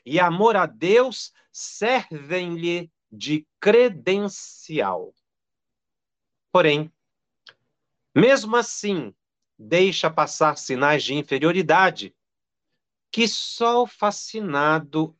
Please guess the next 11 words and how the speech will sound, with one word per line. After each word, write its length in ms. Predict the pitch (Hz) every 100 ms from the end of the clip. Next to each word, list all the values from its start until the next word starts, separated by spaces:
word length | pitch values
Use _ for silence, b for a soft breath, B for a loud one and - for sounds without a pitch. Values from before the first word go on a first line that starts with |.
| -
é 100 | 151
incapaz 1200 | 208 240 - 226 - _ - 190 202 160 120 104
de 180 | 95 110
compreender. 720 | - 120 110 107 104 104 - _ _ _ _ _ _ _ _ _ _ _ _ _ _ _ _ _
Por 120 | 180
isso 200 | 196 -
mesmo, 480 | 160 160 156 98 - _ _ _ _ _ _ _ _ _ _ _ _ _ -
o 140 | 156
que 160 | 160 226
o 140 | 226
fascinador 1000 | - 208 - 202 190 165 208 208 185 -